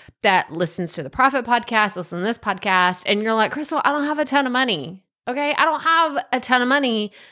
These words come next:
to spend on my podcast. Maybe you're like, I've had people tell me, like, "I can't even afford your course. I'm recording my podcast on my phone." And I'm like, "Hey,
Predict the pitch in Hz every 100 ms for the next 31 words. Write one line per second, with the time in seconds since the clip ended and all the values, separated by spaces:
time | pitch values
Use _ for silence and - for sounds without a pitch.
0 | _ 240 - 214 185 175 262 330 - 110
1 | 65 170 - - - - 226 277 285 277
2 | 247 - - 294 320 233 220 220 226 220
3 | 208 196 269 370 294 196 185 170 185 185
4 | 180 - 349 185 151 - - 254 262 226
5 | 226 208 208 202 196 175 - 233 277 214
6 | 165 160 160 - 190 185 180 165 156 180
7 | 269 247 139 147 156 190 190 330